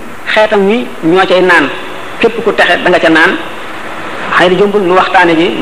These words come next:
melaw mbalka mi ak ña cay naan ak lu ko waral. Nga gëm ne àjjana am na, gëm ne safara am na. Loolu yëpp boo ko gëmee,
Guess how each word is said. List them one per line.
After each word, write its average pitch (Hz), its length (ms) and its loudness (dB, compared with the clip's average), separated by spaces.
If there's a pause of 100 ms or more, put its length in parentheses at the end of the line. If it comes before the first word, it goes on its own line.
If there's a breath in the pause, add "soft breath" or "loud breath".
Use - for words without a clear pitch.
melaw 180 220 4
mbalka 165 300 0
mi 156 180 0 (280)
ak 175 100 2
ña 180 120 2
cay 170 160 2
naan 160 200 4 (540)
ak 180 200 0
lu 170 120 4
ko 180 80 2
waral. 156 200 2 (2250)
Nga 190 180 4
gëm 277 200 2 (180)
ne 196 140 0
àjjana 214 360 2
am 185 140 4
na, 151 80 2 (1300)
gëm 214 220 2
ne 214 80 0
safara 170 300 2
am 151 80 2
na. 131 100 0 (1400)
Loolu 220 340 4
yëpp 226 180 -2
boo 220 120 4
ko 214 80 2
gëmee, 165 340 0